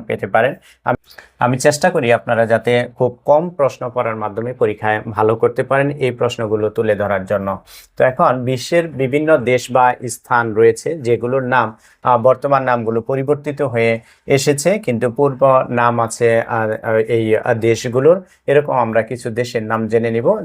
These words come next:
যেটা নতুন নাম হচ্ছে এগুলো, আর পুরাতন নামগুলো কি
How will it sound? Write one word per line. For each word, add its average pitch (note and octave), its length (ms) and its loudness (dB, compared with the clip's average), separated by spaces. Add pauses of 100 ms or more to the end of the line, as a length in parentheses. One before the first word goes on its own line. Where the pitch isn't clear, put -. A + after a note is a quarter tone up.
(100)
যেটা A2 200 2 (240)
নতুন C#3 240 0 (100)
নাম B2 120 2 (460)
হচ্ছে A#2+ 280 -4
এগুলো, B2+ 260 -2 (200)
আর A2 200 4
পুরাতন C3 440 0
নামগুলো A2+ 440 -2
কি A#2 160 -8